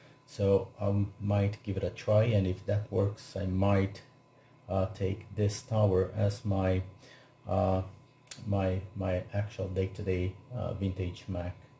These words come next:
And, uh, I might sell the sixty-one hundred that I have there. Uh, it's going to save us some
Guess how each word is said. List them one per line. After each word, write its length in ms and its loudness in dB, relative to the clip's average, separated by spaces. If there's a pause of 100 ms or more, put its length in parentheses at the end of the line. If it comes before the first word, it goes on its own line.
(460)
And, 260 0
uh, 240 4 (200)
I 100 0
might 520 4 (340)
sell 460 4
the 240 2
sixty-one 600 -4
hundred 340 -2
that 100 0
I 100 0
have 300 -4
there. 260 -2 (960)
Uh, 400 0 (760)
it's 200 -10
going 160 0
to 100 -2
save 300 -2
us 180 -2
some 220 -4